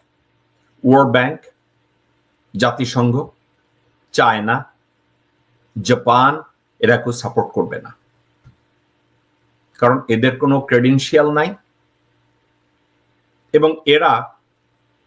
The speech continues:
বিশ্বের সবাই জানবে ভারতের সহায়তায়, জনগণের সহায়তায় না। জনগণের সহায়তায় বিএনপি ক্ষমতায় আসতে চায় না, তারা ভারতের সহায়তায় আসতে চায়, আপনার সহায়তায় ক্ষমতায় আসতে চায়।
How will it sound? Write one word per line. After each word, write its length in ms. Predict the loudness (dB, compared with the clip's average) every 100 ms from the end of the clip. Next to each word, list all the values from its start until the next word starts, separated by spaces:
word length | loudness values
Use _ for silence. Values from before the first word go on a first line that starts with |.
| _ _ -4
বিশ্বের 300 | -2 0 -2
সবাই 360 | -2 0 0 2
জানবে 320 | 0 0 0
ভারতের 460 | 0 0 0 2 -2
সহায়তায়, 720 | 2 2 4 2 0 -4 -8 -10 -20 -8 -2
জনগণের 500 | 0 2 0 0 -2
সহায়তায় 680 | 0 0 2 2 0 -2 -4
না। 280 | -8 -14 _ _ _ _ -2
জনগণের 560 | 2 4 2 0 0 0
সহায়তায় 760 | 0 0 2 2 2 2 2 0
বিএনপি 340 | -2 0 -2
ক্ষমতায় 440 | -2 0 2 2
আসতে 300 | 0 0 -2
চায় 260 | 0 2 2
না, 380 | 2 0 0 -4
তারা 160 | -2 0
ভারতের 380 | 0 0 0 -2
সহায়তায় 560 | 0 0 2 0 0
আসতে 240 | -2 -2 -4
চায়, 260 | -2 -6 -8 _ -4
আপনার 380 | 0 0 2 0
সহায়তায় 640 | 2 2 2 0 0 -2
ক্ষমতায় 420 | -2 -2 0 0
আসতে 260 | 0 -4 -10
চায়। 280 | -8 -16